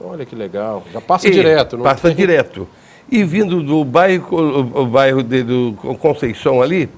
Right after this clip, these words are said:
Speaker 2: para o bairro Shell, passando ao lado do vai ter o sentido direto, passando direto. Então,
Speaker 1: Uhum.
Speaker 2: ele vai se-, rodar em sentido horário.
Speaker 1: É como hoje ali no B N H, por exemplo, né?
Speaker 2: Como é B N H.
Speaker 1: B N H
Speaker 2: Como
Speaker 1: Conceição.
Speaker 2: Exatamente.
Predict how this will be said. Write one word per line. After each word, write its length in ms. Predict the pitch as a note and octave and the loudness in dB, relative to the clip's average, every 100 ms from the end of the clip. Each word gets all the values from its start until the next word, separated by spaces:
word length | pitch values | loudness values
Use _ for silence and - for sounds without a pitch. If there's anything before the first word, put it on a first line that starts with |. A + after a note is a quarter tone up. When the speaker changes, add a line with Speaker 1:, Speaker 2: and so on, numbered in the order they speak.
| - _ - _ - | -20 _ -20 _ 2
Speaker 2:
para 520 | E3+ E3 B2+ G2+ F2+ - | 4 4 2 0 -4 -12
o 80 | C#3+ | -8
bairro 340 | A#2 B2+ B2 B2 | 0 0 0 -2
Shell, 320 | - F3 C3 | 0 0 2
passando 400 | C3 A#2 C3+ B2+ | -2 -2 0 2
ao 60 | |
lado 280 | B2+ B2+ B2+ | 2 2 0
do 360 | A#2 C3 D3+ C#3+ - - | -4 -4 -4 -6 -10 -4
vai 120 | D3 | -2
ter 100 | D#3+ | -2
o 60 | C#3 | -4
sentido 420 | E3 D3 E3 C3+ | -4 -4 -6 -2
direto, 380 | F#3 D3+ D3+ - | 2 2 0 -4
passando 280 | C3+ C#3 | -6 -4
direto. 200 | C#3 A#2 - | -2 -2 0
Então, 140 | F#3 | -4
Speaker 1:
Uhum. 200 | C#3+ A2+ G#2+ - - | -4 -10 -20 -18 -2
Speaker 2:
ele 80 | D3 | 0
vai 100 | E3 | 2
se-, 240 | - E3 | 0 -2
rodar 300 | C#3+ D#3+ F3 | 2 2 2
em 40 | E3+ | 0
sentido 600 | F3 D3 F#3+ F3 F#3+ - | -4 -6 -4 -6 -6 0
horário. 540 | F3+ E3+ D#3 B2 A2+ - _ - | 2 4 4 0 -4 -16 _ -10
Speaker 1:
É 80 | |
como 240 | F#3+ D#4+ D4 | -6 -4 2
hoje 380 | A3 B3+ G#3+ B3 | 6 6 6 0
ali 180 | G3+ | 2
no 100 | F#3+ | 0
B 140 | E3+ F3 | 0 2
N 120 | F#3+ | 2
H, 400 | C#3+ C#3+ F3 F#3+ F#3 | 2 2 2 2 -2
por 120 | F3 | -4
exemplo, 420 | D#3+ A#2+ C3+ A#2+ A2+ | -2 -2 -4 -2 -4
né? 240 | F#3 F#3 - | -4 -6 -4
Speaker 2:
Como 220 | - F3+ | 2 2
é 40 | F3 | 2
B 180 | D#3 | 2
N 100 | F3 | 2
H. 320 | F#3 C3 A2+ F2+ - _ _ - | 2 2 0 -2 -14 _ _ -4
Speaker 1:
B 120 | B2+ | 0
N 80 | E3+ | 2
H 180 | - C#3 | 2 -2
Speaker 2:
Como 140 | D3 | -4
Speaker 1:
Conceição. 400 | C#3 C3+ F#3+ A2 | -4 -2 -2 -2
Speaker 2:
Exatamente. 920 | F#2+ D3+ D#3+ D#3+ D3+ C3 G2+ F#2+ - | -2 0 0 0 -2 0 -2 -6 -14